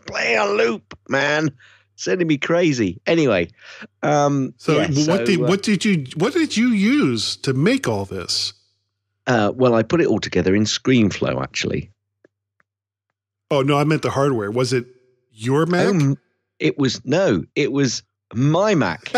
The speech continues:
Speaker 2: <laughs>
Speaker 1: not your Mac. It was
Speaker 2: My
Speaker 1: my
Speaker 2: Mac.
Speaker 1: Mac. Um, <laughs> I'm also continuing to sort the time lapse images out. Um,
Speaker 2: Sure.
Speaker 1: in fact, I did it just before I came on, uh, this, uh,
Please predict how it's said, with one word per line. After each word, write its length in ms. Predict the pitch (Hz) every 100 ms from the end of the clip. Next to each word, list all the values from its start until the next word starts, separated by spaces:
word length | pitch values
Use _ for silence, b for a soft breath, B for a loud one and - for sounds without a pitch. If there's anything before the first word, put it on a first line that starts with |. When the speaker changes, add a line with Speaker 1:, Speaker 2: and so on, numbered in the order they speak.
| -
Speaker 2:
<laughs> 200 | - -
Speaker 1:
not 340 | 143 302 254 110
your 280 | 156 202
Mac. 440 | 123 110 143 - - _ _ -
It 160 | 165
was 180 | 302 -
Speaker 2:
My 420 | 381 381 359 320
Speaker 1:
my 60 | 277
Speaker 2:
Mac. 380 | 160 131 123 123
Speaker 1:
Mac. 300 | 101 82 - _ _ _ B B B B B _
Um, 460 | 123 131 127 127 - _ -
<laughs> 840 | 127 101 - - - - - 113 B B B
I'm 160 | 120 165
also 260 | 165 147
continuing 560 | 123 131 139 127 120 117
to 120 | 110
sort 220 | - 101
the 80 | 95
time 260 | 107 101 95
lapse 360 | - - - -
images 380 | 92 85 87 98
out. 280 | 101 107 -
Um, 80 | 90
Speaker 2:
Sure. 260 | 131 139 131
Speaker 1:
in 80 | -
fact, 200 | 98 85
I 60 | 76
did 140 | 95 87
it 120 | -
just 280 | 98 - - -
before 460 | 85 - 87 80 B B B B
I 60 | -
came 240 | - 85
on, 260 | 78 80 76 -
uh, 280 | 80 69 69
this, 460 | 80 - - -
uh, 240 | 78 71